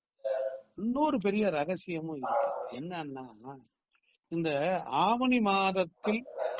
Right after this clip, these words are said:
பௌர்ணமிக்கு பிறகு வரக்கூடிய இந்த பதினைஞ்சு நாட்களும் நம்முடைய முன்னோர்கள் கொத்து கொத்தா கூட்டம் கூட்டமா வருவாங்க. ஆமா, அதான் மலையபட்சம்னு சொல்றாரு, அதானே?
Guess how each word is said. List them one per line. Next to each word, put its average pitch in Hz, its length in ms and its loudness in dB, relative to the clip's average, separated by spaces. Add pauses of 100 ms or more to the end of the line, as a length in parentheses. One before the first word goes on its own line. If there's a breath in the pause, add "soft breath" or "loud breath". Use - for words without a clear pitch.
(380)
பௌர்ணமிக்கு 226 800 2
பிறகு 180 540 0
வரக்கூடிய 147 720 -2
இந்த - 360 0
பதினைஞ்சு 202 520 -2
நாட்களும் 160 580 -4 (640)
நம்முடைய 170 500 0
முன்னோர்கள் 190 1200 2 (120)
கொத்து - 280 -2
கொத்தா 185 280 0
கூட்டம் - 360 4
கூட்டமா 139 300 -6
வருவாங்க. 113 320 -10 (140)
ஆமா, 147 380 -4 (640 soft breath)
அதான் 151 300 -2
மலையபட்சம்னு 165 680 0
சொல்றாரு, 160 440 2
அதானே? 151 340 0